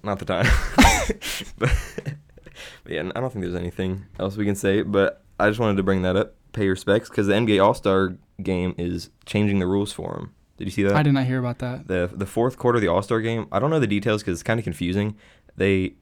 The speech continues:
Speaker 1: the fourth quarter's, like, they're not, I don't know if they're not playing a fourth quarter or if it's just, like, no time limit, but it's just gonna be the, like, the third quarter score plus twenty-four for both teams. So they're just gonna,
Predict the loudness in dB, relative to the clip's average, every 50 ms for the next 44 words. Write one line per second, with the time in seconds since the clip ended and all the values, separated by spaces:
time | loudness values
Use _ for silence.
0 | _ _ -8 -8 -6 -2 0 0 0 0 0 0 2 2 2 2 0 -2 -8 -16
1 | _ _ _ _ _ _ _ _ -6 -6 -4 -2 0 0 0 2 2 2 2 2
2 | 0 0 0 0 0 2 2 0 0 -2 -2 -2 -2 -2 -2 -2 0 -2 -2 0
3 | -2 -2 -2 -2 -4 -6 -8 -14 -20 -20 -20 -20 _ _ -20 -12 -4 -2 -2 -2
4 | -2 -4 -6 -6 -6 -6 -6 -4 -2 -4 -4 -2 -2 -2 -2 -2 -2 -2 -4 -6
5 | -8 -12 -20 -20 _ _ -8 -4 -4 -4 -4 -6 -10 -20 _ _ -20 -20 -14 _
6 | -6 -6 -4 -4 -4 -4 -4 -2 -2 0 0 0 0 0 -2 -2 -4 -8 _ -14
7 | -12 -10 -8 -4 0 0 0 0 0 -2 -2 -2 -2 -4 -4 -2 -2 0 0 -2
8 | -4 -4 -2 -2 -2 -2 -4 -4 -4 -2 -2 -4 -4 -6 -6 -6 -8 -10 -16 _
9 | -10 -8 -6 -4 -6 -6 -6 -8 -12 -12 -12 -16 -20 -20 _ _ _ _ _ _
10 | _ _ _ _ _ _ _ _ _ _ _ _ _ _ _ _ _ _ _ _
11 | _ _ _ _ _ _ _ _ _ -20 -18 -12 -8 -6 -6 -4 -4 -6 -8 -8